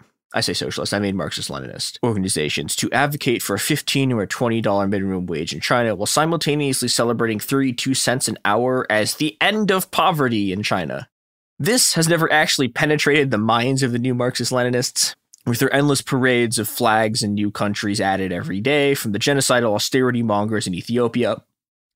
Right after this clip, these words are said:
to the hardline murderous anti-communists who rule Myanmar by baton and bullet.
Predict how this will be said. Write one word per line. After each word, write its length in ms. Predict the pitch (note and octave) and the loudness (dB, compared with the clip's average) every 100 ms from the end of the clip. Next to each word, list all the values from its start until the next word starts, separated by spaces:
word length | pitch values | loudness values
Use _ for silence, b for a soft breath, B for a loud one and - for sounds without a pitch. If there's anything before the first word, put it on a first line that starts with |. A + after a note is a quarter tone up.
| - | 0
to 100 | C#3+ | 2
the 100 | B2 | 2
hardline 580 | - E3 D3 C#3 B2+ | 4 4 4 2 2
murderous 480 | A#2+ C3 C#3+ C#3 B2 | 4 2 4 2 2
anti-communists 720 | B2 A2+ - C3 B2+ B2 A#2+ | 0 -2 -2 0 2 0 -2
who 80 | G#2+ | -4
rule 220 | A2+ A#2+ | -2 0
Myanmar 520 | A#2 A2 B2+ B2+ B2 A#2+ | 0 0 0 0 0 0
by 100 | A2 | -2
baton 440 | - - C#3 C3+ | -2 2 2 4
and 240 | A2 A2+ - | 0 -2 0
bullet. 480 | A#2+ C3+ B2 - | 2 2 0 -6